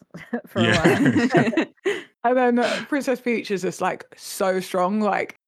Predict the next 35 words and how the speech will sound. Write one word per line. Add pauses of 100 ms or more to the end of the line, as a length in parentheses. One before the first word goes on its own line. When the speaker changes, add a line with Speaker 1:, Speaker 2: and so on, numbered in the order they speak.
Speaker 4:
she's
literally (100)
in (220)
a
hall
where
there
is
only
one (120)
other
person (240)
that
is (140)
on
her
side. (420)
And
she's
like, (100)
"I'm
gonna
fight
my
way
out
of
this. (280)
I
don't
care."
<laughs>
Speaker 3:
Yeah. (180)
I
also,